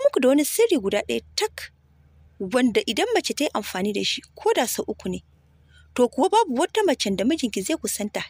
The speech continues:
ya ji daɗi, ya dinga zinduma ihu idan ba ke ba. Amma fa don Allah ki ji tsoron Allah, idan kina da kishiya,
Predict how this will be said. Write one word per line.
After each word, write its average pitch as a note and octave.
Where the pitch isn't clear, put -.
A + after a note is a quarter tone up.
ya F#3+
ji A#3+
daɗi, C4+
ya G#3+
dinga E4+
zinduma C#4
ihu G#3+
idan B3+
ba G#3
ke -
ba. -
Amma C4+
fa G#4
don G4
Allah G4
ki -
ji E4+
tsoron A3
Allah, G3+
idan C4
kina F4
da G#3
kishiya, G#3